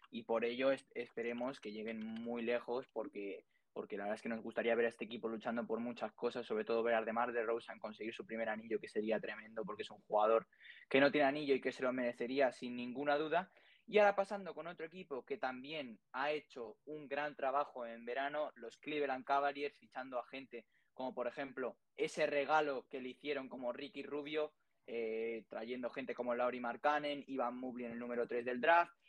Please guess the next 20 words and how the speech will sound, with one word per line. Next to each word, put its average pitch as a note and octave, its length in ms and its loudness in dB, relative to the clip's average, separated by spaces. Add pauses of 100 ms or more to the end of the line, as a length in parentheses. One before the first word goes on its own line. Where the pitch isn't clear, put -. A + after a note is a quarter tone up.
(320)
etcétera, G3+ 760 4
y C#3+ 100 -8
por A#2 220 -4
ello, B2 120 -2
pues, C3 140 -8
ahora B2 140 0
mismo C3+ 420 -8
han A2+ 160 -10
perdido A#2+ 260 -6
esta A#2 200 -4
noche. C#3+ 280 0
Sí A#2+ 120 -8
que - 80 -8
es - 80 -14
cierto A2+ 200 -4
que A2 80 -6
tienen A2+ 240 -6
bastantes A2+ 460 -2
bajas B2 260 0
debido A2+ 440 -2